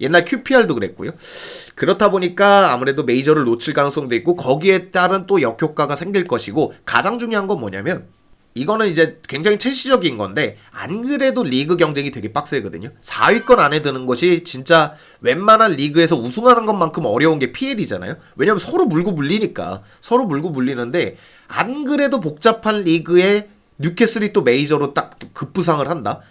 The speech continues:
레스터도 뭐 요즘 레스터가 안 좋다지만 레스터 있고 에버튼이 있고 뭐 토트넘, 아스날, 첼시, 리버풀, 뭐 메-, 맨유, 맨시티 뭐 이렇게 질비하는 곳에서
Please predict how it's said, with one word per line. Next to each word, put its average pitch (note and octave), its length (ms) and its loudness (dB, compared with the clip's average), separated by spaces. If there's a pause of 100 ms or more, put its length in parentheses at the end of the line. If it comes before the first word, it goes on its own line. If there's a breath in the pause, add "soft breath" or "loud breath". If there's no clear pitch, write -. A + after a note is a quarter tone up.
레스터도 D3+ 560 0
뭐 D3 180 2
요즘 F3 200 6
레스터가 C3 380 2
안 G#2+ 120 -2
좋다지만 C3 500 -6 (100)
레스터 B2+ 520 0
있고 A2 260 -4
에버튼이 C3 580 -2
있고 G#2 420 -8 (360 loud breath)
뭐 G2+ 180 -4
토트넘, F#3 440 -2
아스날, G#2+ 560 -2 (160)
첼시, G#3+ 540 -4
리버풀, A2+ 640 2
뭐 F2+ 380 -10
메-, E2 300 -12 (160)
맨유, B2 580 -2 (760 soft breath)
맨시티 A#2 640 -8
뭐 G2+ 180 -8
이렇게 F3 260 -2
질비하는 G3+ 720 2
곳에서 G#2+ 500 0